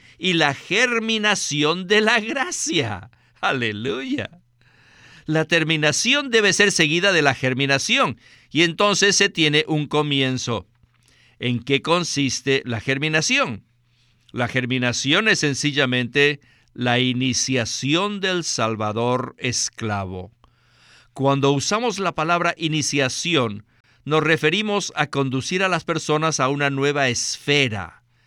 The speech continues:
Esta iniciación equivale a algo como la inauguración. Por ejemplo, cuando un presidente es elegido,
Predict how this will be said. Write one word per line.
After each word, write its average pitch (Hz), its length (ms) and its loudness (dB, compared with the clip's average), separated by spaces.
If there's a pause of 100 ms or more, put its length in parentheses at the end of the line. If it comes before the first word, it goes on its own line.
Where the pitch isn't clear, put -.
(500)
Esta 185 300 2
iniciación 185 600 2
equivale 156 520 2
a 143 80 4
algo 156 260 0
como 135 400 -2 (100)
la 139 240 2
inauguración. 147 1120 2 (460)
Por 127 140 -2
ejemplo, 165 340 0
cuando 147 300 2
un 170 100 -4
presidente 165 640 2
es 156 120 2
elegido, 151 760 0